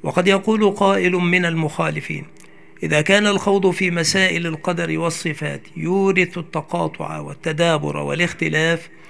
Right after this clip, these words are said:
فيجب طرح تلك المسائل وعدم نقلها وتعلمها".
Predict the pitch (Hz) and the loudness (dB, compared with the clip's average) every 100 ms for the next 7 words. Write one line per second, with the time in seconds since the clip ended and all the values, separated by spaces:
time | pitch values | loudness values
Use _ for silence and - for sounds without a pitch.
0 | - - - - - 165 160 196 208 185 | -20 -20 -20 -20 -14 -2 2 2 2 0
1 | 190 185 156 190 185 - - - - - | 0 -2 -2 -2 -2 -10 -20 -20 -16 -2
2 | 214 185 175 160 143 156 151 151 139 - | 0 2 2 2 0 0 -2 -6 -12 -18
3 | - 151 165 190 170 165 175 175 175 165 | -6 0 2 2 0 0 -2 -2 -2 0
4 | 175 180 - - - - 165 156 165 180 | 0 -2 -6 -20 -20 -10 -6 -2 0 0
5 | 214 185 151 | -2 -2 -6